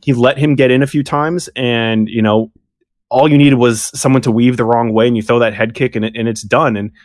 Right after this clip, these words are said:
that's what happened, you know. So for Alessio, what a fantastic win. You know, spotlight's all on the other guy. No one's expecting you to win. You've lost three in a row. You're getting sent to the slaughterhouse. And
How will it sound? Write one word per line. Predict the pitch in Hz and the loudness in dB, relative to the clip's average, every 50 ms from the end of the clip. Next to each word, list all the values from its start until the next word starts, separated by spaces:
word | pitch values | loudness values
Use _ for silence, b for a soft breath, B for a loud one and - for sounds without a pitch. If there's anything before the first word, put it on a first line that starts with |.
| b b | b b
that's | - 262 285 | -2 0 0
what | - | 2
happened, | 175 - - - 120 120 | 2 0 0 0 0 0
you | 120 | 2
know. | 113 110 | 0 0
So | 110 - 123 117 110 110 b b b b b | 0 0 0 0 0 -2 b b b b b
for | - 160 139 | -2 0 0
Alessio, | 120 175 226 220 - 170 143 127 113 110 117 - _ | 2 2 0 0 0 0 2 2 2 2 0 -4 _
what | - 160 190 254 - | -8 -2 0 0 0
a | - | 0
fantastic | - 127 110 - 139 135 123 - - 107 113 | -2 -4 -6 -4 -2 -4 -4 -4 -6 -8 -4
win. | 117 123 123 120 117 120 135 | -2 0 0 0 -2 -4 -6
You | 131 117 | -6 -4
know, | 113 101 110 | -4 -4 -6
spotlight's | - - - - 151 156 180 165 165 147 127 113 - | -8 -10 -6 -2 0 0 0 0 -2 -2 -2 -2 -4
all | - 151 147 156 156 | -2 0 2 4 4
on | 156 151 139 | 4 2 2
the | 131 127 | 2 2
other | 120 123 | 2 2
guy. | 117 120 117 117 117 | 2 0 0 0 0
No | 117 120 131 151 | -2 0 0 0
one's | 180 185 165 | 0 0 -2
expecting | 143 - - 147 123 - 127 | -4 -6 -4 -6 -6 -4 -6
you | 120 | -8
to | 110 107 | -6 -6
win. | 104 107 101 101 101 | -6 -6 -8 -8 -8
You've | 110 110 110 | -8 -8 -4
lost | 113 127 127 143 139 - - | 0 0 0 0 -2 -6 -8
three | - 135 131 123 | -6 -4 -2 -2
in | 117 | -2
a | 110 | -4
row. | 101 107 107 107 104 98 B B B B B B B | -2 -2 0 2 0 0 B B B B B B B
You're | 135 127 | -2 0
getting | 135 151 160 151 127 | 2 2 2 0 -2
sent | - - 143 139 - | 0 -2 -2 -2 -2
to | - | -6
the | 135 | -8
slaughterhouse. | 117 - - 120 107 110 110 104 - 117 104 104 104 - - - b b b b b - | -8 -6 -2 -2 -2 0 -2 -2 -2 -2 -2 -2 -2 -4 -8 -16 b b b b b -4
And | 131 123 123 120 117 113 110 113 | -2 0 0 2 2 0 0 -2